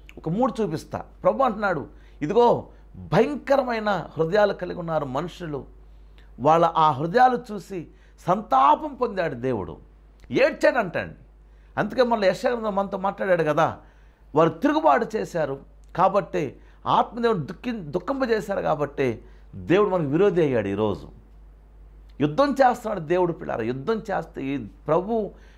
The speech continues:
మనతో యుద్ధం చేస్తే ఎవరు చేయగలరు యుద్ధం ప్రభుతోటి? కాబట్టే సాతానుడు ఆడుకుంటున్నాడు కుటుంబాన్ని. సాతానుడు కుటుంబాలు, కుటుంబాలని పతనం చేస్తాడు, జీవితాలని పతనం చేస్తాడు పిల్లారా. కానీ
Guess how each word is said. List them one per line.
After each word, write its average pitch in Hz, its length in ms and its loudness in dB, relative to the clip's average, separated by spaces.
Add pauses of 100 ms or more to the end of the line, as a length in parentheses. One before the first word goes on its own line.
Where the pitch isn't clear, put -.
(140)
మనతో 196 280 0
యుద్ధం 202 320 -2
చేస్తే 156 580 -2
ఎవరు 226 340 2
చేయగలరు 226 300 0
యుద్ధం 185 260 -2
ప్రభుతోటి? 147 640 -4 (540)
కాబట్టే 185 480 0
సాతానుడు 185 680 -4 (300)
ఆడుకుంటున్నాడు 208 640 2
కుటుంబాన్ని. 107 580 -8 (720)
సాతానుడు 214 460 2
కుటుంబాలు, 240 500 0
కుటుంబాలని 233 540 -2
పతనం 277 480 0
చేస్తాడు, 185 340 -2
జీవితాలని 226 580 -2 (320)
పతనం 294 380 2
చేస్తాడు 202 380 -4
పిల్లారా. - 360 -8 (720)
కానీ 139 340 0